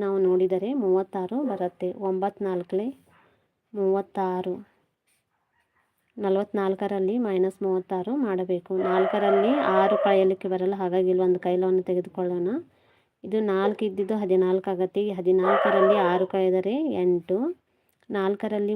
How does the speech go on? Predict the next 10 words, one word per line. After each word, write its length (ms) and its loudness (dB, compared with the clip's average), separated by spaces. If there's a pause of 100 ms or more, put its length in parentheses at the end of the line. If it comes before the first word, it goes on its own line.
ಮೂರು 220 0 (100)
ಹಾಗೂ 260 -4
ಈ 20 -6 (100)
ಕೈಲ 220 2 (120)
ಒಂದು, 260 2
ಅಂದರೆ 220 0 (140)
ನಾಲ್ಕರಲ್ಲಿ 520 0 (100)
ನಾಲ್ಕು 300 -6
ಕಳೆದರೆ 400 -2 (300)
ಸೊನ್ನೆ. 360 -2